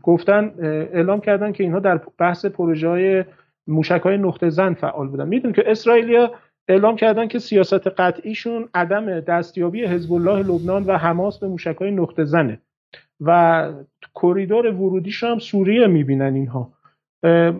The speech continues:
منتها خب سید حسن نصرالله، اه، در آخرین سخنرانیش رسماً اعلام کرد که ما،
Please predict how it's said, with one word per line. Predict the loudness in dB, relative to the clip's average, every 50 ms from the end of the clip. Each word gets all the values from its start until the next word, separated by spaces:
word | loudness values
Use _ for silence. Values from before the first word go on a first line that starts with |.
| -10 -18 _ _ -2
منتها | 2 2 4 4 4 4 2
خب | 2 0
سید | -2 0 0 0 0
حسن | 0 -4 -4 -4 -4 -4 -2
نصرالله، | -4 -4 -4 -6 -6 -4 -4 -6 -6 -8 -10
اه، | -6 -4 -4 -2
در | 0 0 2 2
آخرین | 4 2 2 2 2 -2
سخنرانیش | -2 -2 -4 -4 -2 -2 -2 -2 -2 -4 -4 -2 0
رسماً | 0 0 0 -2 -6
اعلام | -4 -4 -4 -4 -4 -4
کرد | -4 -4 -4 -4
که | -2 -4 -2
ما، | -2 0 0 -2 -2 -4